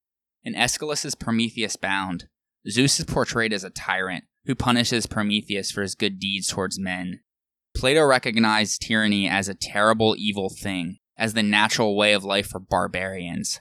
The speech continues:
not the Greeks. We discussed earlier how these tyrants were patrons of the arts.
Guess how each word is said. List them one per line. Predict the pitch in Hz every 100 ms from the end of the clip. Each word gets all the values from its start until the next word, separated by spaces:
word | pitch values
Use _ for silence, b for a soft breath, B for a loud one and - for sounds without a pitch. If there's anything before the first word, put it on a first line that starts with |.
| _
not | 101 98 -
the | 95
Greeks. | 90 92 90 - - - _ _ _ _ _ _ _ _ _ _ _ _ _ _ _ _ -
We | 123
discussed | 190 196 190 160
earlier | - 113 107 104 101
how | 113
these | 107 98
tyrants | - 98 101 85 -
were | - 98
patrons | - 113 - 104
of | 98
the | 92
arts. | - 90 - - -